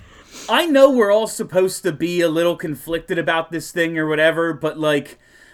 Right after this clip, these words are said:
I watch this sport. I watch N F L football. Like, should I be conflicted about these games where these people put themselves at risk of, like, permanent brain injury all the time,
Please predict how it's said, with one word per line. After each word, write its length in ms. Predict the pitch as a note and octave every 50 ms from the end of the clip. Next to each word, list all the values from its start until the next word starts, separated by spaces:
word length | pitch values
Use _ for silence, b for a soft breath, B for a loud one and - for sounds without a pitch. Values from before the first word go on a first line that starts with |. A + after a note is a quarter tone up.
| b b -
I 140 | G#3 C4 D#4+
watch 340 | F4 F#4 F4 E4 E4 - -
this 220 | A3 C4+ C4 B3
sport. 500 | - - - - A#3 A#3 B3 B3 B3 B3 B3
I 140 | - A3+ C4+
watch 400 | C4+ C4+ C4+ C4 B3+ C4 - - -
N 140 | G3 A3 A#3+
F 200 | B3+ A#3+ A#3+ -
L 140 | A3+ A3 G3
football. 840 | D#3+ - - A3 A#3+ A#3+ - - A#3 A#3 A#3 A3+ A3+ A3 G#3+ G#3+ b b b b b b
Like, 480 | - F3+ F#3 F3+ - - - - - E3+ D#3 C#3+ C#3+ _ _ - - - - _ _ -
should 240 | G#3 - - A#3+ B3+
I 120 | C#4 C#4+ C4+
be 200 | - - C#4 C#4
conflicted 600 | B3+ C#4 B3+ - - - A#3+ C4+ C4 - D#4+ D#4
about 300 | C#4 G#3+ A#3+ A3+ A3 -
these 200 | B3 B3 A#3 -
games 380 | - G#3+ G#3 A3+ B3 B3+ A#3 F#3
where 100 | G#3 G#3+
these 220 | F#3+ G#3 G3+ F#3+
people 320 | - A3+ A#3 A#3 A#3 B3
put 240 | - - G3+ G#3+ G#3+
themselves 480 | B3 A#3 G#3 - - A3+ A3 A3 - A3
at 100 | G#3 E3
risk 320 | D#3 F#3+ G#3+ A3 - -
of, 300 | F#3+ F3 E3 D3+ C#3+ -
like, 600 | D#3+ E3+ E3 D#3+ D#3+ - - D#3+ C#3+ E3+ F3 D#3+ C#3+
permanent 440 | - F3+ G3+ G#3 G#3+ G#3+ G#3+ C#3+
brain 440 | C#3 C#3+ D#3+ F3 F#3+ G#3+ A3 A3 G#3+
injury 520 | G#3 - A3 A3 G3+ G3+ A3+ A3+ A3+ A3+ -
all 280 | - E3+ F3+ G3 G#3 G3
the 140 | F3 G#3
time, 540 | F3+ - D#3 F3+ F#3+ G3 G#3 G#3+ A3+ A3+ A3